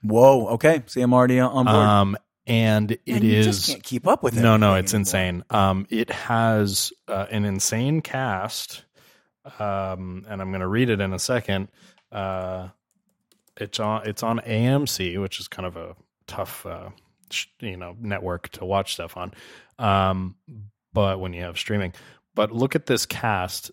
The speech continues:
Speaker 2: It's <laughs> Andre three thousand, Sally Field, Richard
Speaker 1: Wow.
Speaker 2: Grant, uh, Jason Segel.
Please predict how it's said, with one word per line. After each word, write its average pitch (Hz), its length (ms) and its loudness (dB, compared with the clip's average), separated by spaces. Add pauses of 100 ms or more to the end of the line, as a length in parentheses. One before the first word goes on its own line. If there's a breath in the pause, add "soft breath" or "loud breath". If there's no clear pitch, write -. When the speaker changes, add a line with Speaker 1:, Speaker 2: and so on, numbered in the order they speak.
Speaker 2:
It's 95 360 -6
<laughs> - 300 -6
Andre 98 320 -4
three 107 180 -6
thousand, 131 640 2
Sally 92 340 0
Field, 147 460 4
Richard 98 280 2
Speaker 1:
Wow. 113 220 4
Speaker 2:
Grant, 120 560 0 (380 soft breath)
uh, 101 320 2
Jason 101 340 -4
Segel. 117 760 2